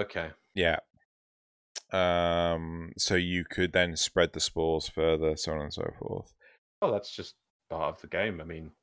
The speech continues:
Speaker 2: Yeah, but I mean, again, th-, like, this, this is what I'm trying to say is, like, th-,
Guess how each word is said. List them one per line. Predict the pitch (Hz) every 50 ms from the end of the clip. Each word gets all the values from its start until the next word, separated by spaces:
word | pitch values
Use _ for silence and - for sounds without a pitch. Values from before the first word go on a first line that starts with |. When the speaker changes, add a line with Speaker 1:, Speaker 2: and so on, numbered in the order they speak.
| _ -
Speaker 2:
Yeah, | 156 156 143 131 131 127 - - -
but | - 165 -
I | 160
mean, | 170 190 180
again, | 143 151 139 - 170 175 175 160 135 127 110 -
th-, | 135 143 139
like, | - 156 147
this, | 151 151 - -
this | - 160 156 -
is | 156
what | 151 151 131
I'm | 139
trying | 127 139 135 131
to | 120
say | - 143 143 143 123
is, | 110 104
like, | 113 104 95 104 -
th-, | - - -